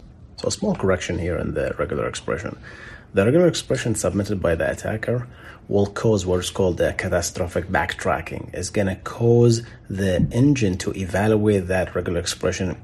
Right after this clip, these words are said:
in the worst case scenario, which causes obviously more time, more C P U, and as a result, is gonna cause this kind of denial of service.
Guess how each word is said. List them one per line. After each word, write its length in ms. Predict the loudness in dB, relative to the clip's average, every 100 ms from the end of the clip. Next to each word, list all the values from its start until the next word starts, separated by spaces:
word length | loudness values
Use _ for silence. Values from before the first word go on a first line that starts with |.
| -6
in 180 | -4
the 100 | -2
worst 440 | -2 0 0 0 0
case 180 | 0 0
scenario, 640 | 0 0 2 4 4 4 -4 -20 -8
which 280 | -4 -2 -2
causes 580 | -2 -2 -2 -2 -2 -2
obviously 600 | -2 -4 -6 -4 -4 -6 -10 -2
more 260 | 0 0
time, 580 | -2 2 4 4 4 0 -10 -18 -4
more 180 | -2 0
C 260 | 0 2
P 280 | 4 6 8
U, 100 | 8
and 100 | 8
as 240 | 2 2 4
a 60 |
result, 280 | 6 4 2 -10 -18 -20 -10
is 140 | -6
gonna 240 | -2 -2 -2
cause 400 | -2 0 0 -2 -12 -20 -14
this 340 | -4 0 0
kind 320 | -2 -4 -4 -6
of 160 | -6
denial 360 | -6 -4 -4 -4
of 80 | -4
service. 440 | -4 -4 -4 -6